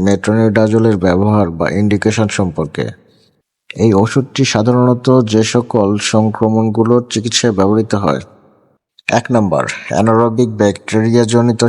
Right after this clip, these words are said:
সংক্রমণ। দুই নম্বর, অ্যান্টিপ্রোটোজোয়াল সংক্রমণ। তিন নম্বর, আমাশয়।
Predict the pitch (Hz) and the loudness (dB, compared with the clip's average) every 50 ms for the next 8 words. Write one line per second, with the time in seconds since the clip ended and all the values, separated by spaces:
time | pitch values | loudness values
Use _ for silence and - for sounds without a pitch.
0 | 113 - 113 101 98 92 101 98 95 92 90 82 80 76 - - - _ _ _ | 0 0 0 -2 -2 0 0 0 0 0 0 -2 -2 -4 -8 -14 -20 _ _ _
1 | _ _ _ _ _ _ - 82 101 110 110 113 117 107 98 80 78 80 76 78 | _ _ _ _ _ _ -6 -2 0 0 2 2 2 0 0 0 -2 -2 0 0
2 | 90 101 107 104 - 120 113 110 113 110 107 92 113 110 104 101 110 110 110 107 | 0 0 0 0 0 0 -2 0 0 0 0 2 0 0 2 2 2 2 2 2
3 | - - 104 95 92 - 95 92 82 76 73 71 69 67 - - _ _ _ _ | 0 0 -2 -2 -2 -2 -2 -2 -2 -4 -6 -8 -8 -10 -14 -18 _ _ _ _
4 | _ _ _ _ _ _ _ 120 117 113 113 110 107 104 95 87 80 82 92 95 | _ _ _ _ _ _ _ -2 0 2 2 2 2 2 2 0 0 0 0 2
5 | 101 104 107 - - 110 98 73 - | 2 0 0 0 0 0 0 0 -2